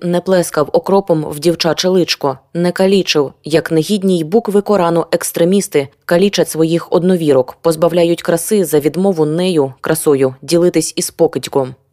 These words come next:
Таким покидьком тільки й можна стати, якщо віриш, що за тобою сила нездоланна.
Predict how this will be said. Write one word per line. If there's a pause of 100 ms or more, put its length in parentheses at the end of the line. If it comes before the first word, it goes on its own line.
(160)
Таким
покидьком (200)
тільки
й
можна
стати,
якщо
віриш,
що
за
тобою
сила
нездоланна.